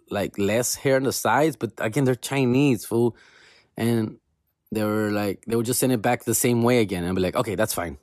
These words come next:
That's fine." They didn't even make any changes to it, fool. I'm like, "Yeah, whatever. I guess you're not getting what I'm trying to tell you. Yeah, you're not getting the fade." 'Cause they, they're not getting that I'm trying to get a fade on my side. Anyway, that's the only little thing. But other than that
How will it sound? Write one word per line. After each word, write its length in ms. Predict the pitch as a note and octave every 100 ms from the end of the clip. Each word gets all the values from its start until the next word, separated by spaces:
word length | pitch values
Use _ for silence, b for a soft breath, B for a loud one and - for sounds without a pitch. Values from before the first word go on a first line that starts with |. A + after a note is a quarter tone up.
| -
That's 140 | G#2+
fine." 200 | D2+ D#2+
They 100 | -
didn't 140 | B2 D3+
even 140 | D3
make 160 | C#3 B2+
any 100 | A#2
changes 320 | - A2 F#2
to 120 | -
it, 100 | B1
fool. 180 | - - _ B B B B
I'm 120 | F#2 F#2
like, 120 | A2+
"Yeah, 180 | A#2 A#2
whatever. 400 | C3+ B2+ D#2+ D#2
I 80 | G#2+
guess 200 | A2+ G#2
you're 100 | B2+
not 160 | B2+ G#2
getting 240 | A2+ A2
what 80 | G2
I'm 80 | F2+
trying 160 | G2+
to 80 | D#2
tell 160 | - E2
you. 100 | C#2+
Yeah, 120 | G2
you're 160 | A2 C3+
not 160 | C#3
getting 240 | A2+ A#2+ A2
the 80 | -
fade." 320 | - E2+ -
'Cause 160 | A2+
they, 140 | A2+ A2+ _ - -
they're 380 | B2+ B2+ B2+
not 160 | A#2+ A#2+
getting 220 | A2+ A2+
that 80 | G#2+
I'm 60 | G#2
trying 200 | G#2+ G2
to 60 |
get 20 | D#2
a 80 |
fade 260 | - G2+ F#2+
on 60 | F2
my 80 |
side. 380 | D2 - D2+ - _ _ _ b b b b b b b b b -
Anyway, 420 | F#3 E3 G#2+ A2+
that's 200 | D#3 D3+
the 60 |
only 160 | D#3+ D3
little 180 | C3+ A#2+
thing. 260 | - G2
But 120 | F2+ C#3
other 140 | D#3
than 100 | D3+
that 280 | D3+ C#3+